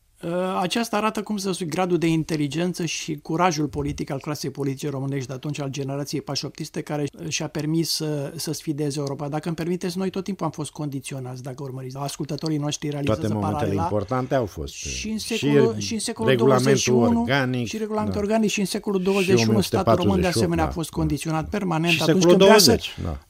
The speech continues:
Speaker 1: când vrea să acceadă într-un
Speaker 2: Da.
Speaker 1: alt statut internațional, totdeauna este condiționat de anumite, respectarea anumitor, uh, clauze pe care el trebuie să le, să le pună în
Speaker 2: Și
Speaker 1: operă.
Speaker 2: care nu sunt neapărat favorabile
Speaker 1: Nu
Speaker 2: nouă.
Speaker 1: totdeauna ne sunt favorabile, dar, uh,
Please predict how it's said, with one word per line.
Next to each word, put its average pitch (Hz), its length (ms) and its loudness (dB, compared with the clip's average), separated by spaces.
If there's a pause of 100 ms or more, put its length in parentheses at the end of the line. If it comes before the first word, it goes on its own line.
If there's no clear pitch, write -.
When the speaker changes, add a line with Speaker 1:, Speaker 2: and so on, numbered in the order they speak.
Speaker 1:
când 190 160 2
vrea 202 160 6
să 208 120 2
acceadă 185 400 0
într-un 175 260 -2
Speaker 2:
Da. 170 140 0
Speaker 1:
alt 190 120 2
statut 165 380 -4
internațional, 165 540 -2
totdeauna 196 420 2
este 180 300 0
condiționat 170 600 2
de 160 80 0
anumite, 151 720 0
respectarea 165 480 0
anumitor, 151 420 0
uh, 135 340 -4
clauze 165 400 2
pe 147 100 -6
care 147 360 -2
el 143 160 0
trebuie 135 260 -4
să 139 180 -6
le, 127 380 -10 (400)
să - 140 -6
le 156 100 0
pună 165 180 -2
în 151 60 0
Speaker 2:
Și 143 60 2
Speaker 1:
operă. 104 160 2
Speaker 2:
care 107 120 2
nu 113 100 2
sunt 107 200 0
neapărat 98 380 0
favorabile 80 520 -4
Speaker 1:
Nu 170 140 4
Speaker 2:
nouă. 240 120 6
Speaker 1:
totdeauna 202 420 6
ne 170 100 2
sunt 156 220 -2
favorabile, 185 600 -2
dar, 202 260 0
uh, 190 480 2